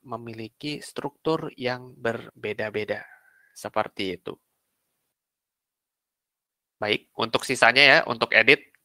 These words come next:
cukup mudah, kita bisa langsung edit di sini untuk mengubah datanya. Seperti tadi saya bisa clone ya, bisa di-copy juga, dan serta bisa dihapus juga. Nah, teman-teman bisa explore lagi cara penggunaan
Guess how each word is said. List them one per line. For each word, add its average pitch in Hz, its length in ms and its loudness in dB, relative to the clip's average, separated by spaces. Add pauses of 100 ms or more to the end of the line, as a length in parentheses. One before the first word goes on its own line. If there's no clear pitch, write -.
(100)
cukup 120 360 -6
mudah, 139 240 6
kita 143 200 2
bisa 131 280 -4
langsung 113 280 -4
edit 113 320 0
di 113 160 -8
sini 131 320 -6 (680)
untuk 113 240 -6
mengubah 113 400 -2
datanya. 135 640 2 (160)
Seperti 143 400 2
tadi 147 240 6
saya 156 240 2
bisa 139 320 -2
clone 151 480 2 (160)
ya, 127 320 -4 (320)
bisa 127 240 2
di-copy 135 400 -6
juga, 139 560 -4
dan 123 240 -8
serta 117 400 -4
bisa 113 320 -12
dihapus - 480 -10
juga. - 320 -10 (560)
Nah, - 80 -6
teman-teman 113 400 -4
bisa - 240 -2
explore 120 400 2
lagi 151 360 -2 (480)
cara 160 280 -2
penggunaan 135 1120 -6